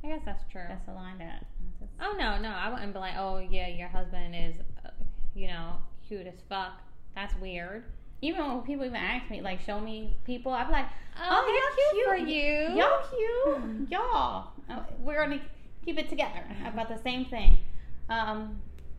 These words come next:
Speaker 2: but I guess we, I wanted to talk about,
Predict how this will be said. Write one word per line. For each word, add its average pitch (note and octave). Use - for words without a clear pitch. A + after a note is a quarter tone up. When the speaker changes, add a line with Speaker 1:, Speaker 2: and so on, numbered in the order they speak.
Speaker 2:
but A#3+
I C4
guess D#4+
we, E4
I A#3
wanted B3
to B3
talk A3
about, G#3+